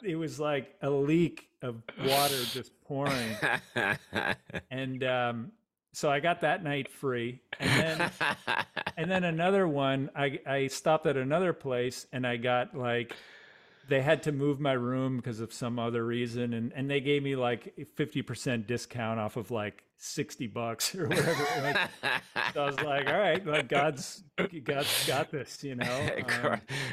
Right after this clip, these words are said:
Speaker 2: cross the country for <laughs> under a hundred bucks, you
Speaker 1: Yeah,
Speaker 2: know?
Speaker 1: totally. Um, but
Speaker 2: Yeah.
Speaker 1: yeah, so then I, I show up at the seminary, and when I got here, I literally only had, I think, like, a, like, maybe two days before I had to,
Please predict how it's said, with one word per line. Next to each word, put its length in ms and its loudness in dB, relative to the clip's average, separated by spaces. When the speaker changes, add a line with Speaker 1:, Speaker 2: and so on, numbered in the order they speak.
Speaker 2:
cross 400 2
the 160 -4
country 520 2
for 380 2
<laughs> 80 2
under 280 4
a 60 4
hundred 300 2
bucks, 540 2
you 160 2
Speaker 1:
Yeah, 0 -
Speaker 2:
know? 260 0
Speaker 1:
totally. 480 -4
Um, 480 -2
but 100 6
Speaker 2:
Yeah. 20 2
Speaker 1:
yeah, 220 2
so 240 -2
then 420 -2
I, 200 -2
I 60 -2
show 280 -2
up 120 -6
at 80 -6
the 100 -4
seminary, 560 -2
and 80 0
when 120 0
I 100 2
got 360 4
here, 460 0
I 120 0
literally 680 4
only 280 2
had, 340 2
I 80 0
think, 320 -2
like, 380 -4
a, 100 -6
like, 220 -4
maybe 340 0
two 380 0
days 440 2
before 340 -2
I 100 0
had 260 -2
to, 140 -6